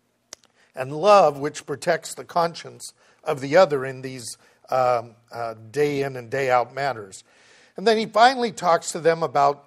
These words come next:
uh, self-limitation by explaining why he and Barnabas did not accept support from the congregation, which was their biblical right.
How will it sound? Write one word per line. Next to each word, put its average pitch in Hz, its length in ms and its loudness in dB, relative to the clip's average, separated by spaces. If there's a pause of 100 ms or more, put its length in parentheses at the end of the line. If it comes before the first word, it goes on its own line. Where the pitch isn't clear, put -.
uh, 127 380 0 (180)
self-limitation 160 1300 -2 (560)
by 151 160 6
explaining 180 680 -4
why 143 220 2
he 190 180 -8
and 151 200 -8
Barnabas 143 680 -2 (220)
did 143 160 -10
not 151 180 0
accept - 480 -6
support 156 640 2
from 131 180 -12
the 123 80 -12
congregation, 135 880 -8 (340)
which 147 260 -10
was 135 220 0
their 131 180 -2
biblical 123 540 -8
right. 127 300 -2